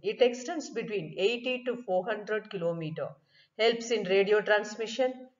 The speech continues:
Radio waves transmitted from Earth are reflected back by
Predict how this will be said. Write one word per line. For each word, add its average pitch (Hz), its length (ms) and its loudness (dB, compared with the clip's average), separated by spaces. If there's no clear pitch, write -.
Radio 277 420 8
waves 262 320 2
transmitted 240 680 2
from 196 260 0
Earth 220 300 2
are 190 140 4
reflected 185 680 -4
back 190 340 0
by 165 160 -2